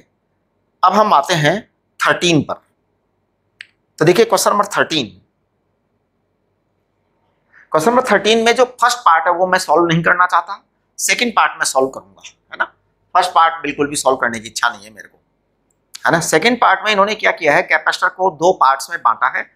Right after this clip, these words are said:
ए वन, ए टू में, कि एक capacitor था उसके दो हिस्से कर दिए। देखो जरा एक बार question पढ़ लेते हैं।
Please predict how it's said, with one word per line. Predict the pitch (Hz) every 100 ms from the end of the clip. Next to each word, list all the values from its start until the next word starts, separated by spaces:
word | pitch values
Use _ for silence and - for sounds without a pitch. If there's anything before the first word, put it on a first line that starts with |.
| _ _ _
ए | 151
वन, | 151 180 156
ए | 147
टू | 151
में, | 156 277 _ _ _ _ _ -
कि | 147 -
एक | 156 151
capacitor | 127 - 151 - 165
था | - 143 156 - _ _ _ _ _ _ -
उसके | - 165
दो | 113 151 165
हिस्से | 156 - 160
कर | 139
दिए। | 120 131 - _ _ _ _ _ _ _ - _ _ _ -
देखो | 113 202
जरा | 180 175 -
एक | 165
बार | 170
question | - 151 185
पढ़ | 180 135
लेते | 147 151
हैं। | 151